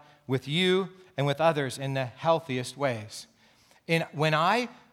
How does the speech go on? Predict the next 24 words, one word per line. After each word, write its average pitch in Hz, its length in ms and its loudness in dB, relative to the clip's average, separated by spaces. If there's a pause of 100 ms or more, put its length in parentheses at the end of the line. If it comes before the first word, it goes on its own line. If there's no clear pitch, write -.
(160)
separate 190 500 0
myself 185 460 0
to 185 100 -6
God, 120 340 2 (560)
to 160 120 -4
Jesus, 135 640 -2 (220)
and 143 80 0
let 147 120 2
the 151 80 -2
Holy 170 220 0
Spirit 170 340 -2
work 151 220 0
in 160 80 -6
my 160 120 2
life, 120 280 0 (260)
then 208 380 0
I 160 120 0
can 151 180 -4
step 151 300 0
into 196 260 0
my 170 140 2
connection 165 440 -2
with 196 160 -4
God, 139 320 4